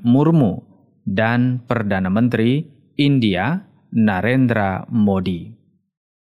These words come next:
Pemimpin kedua negara sepakat untuk memperkuat kemitraan Indonesia dan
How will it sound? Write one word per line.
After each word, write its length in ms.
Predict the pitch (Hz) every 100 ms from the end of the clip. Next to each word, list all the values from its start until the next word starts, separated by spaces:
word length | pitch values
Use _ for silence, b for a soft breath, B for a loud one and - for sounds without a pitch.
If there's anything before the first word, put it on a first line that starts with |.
| _ _ -
Pemimpin 560 | 98 104 123 135 156
kedua 160 | 143 147
negara 400 | 143 143 143 160
sepakat 720 | - 151 147 170 190 - _
untuk 480 | 131 117 107 156 -
memperkuat 680 | 127 127 131 147 185 131 -
kemitraan 480 | 107 101 107 104 104
Indonesia 880 | 107 98 110 185 185 98 92 180 - b b -
dan 240 | 104 131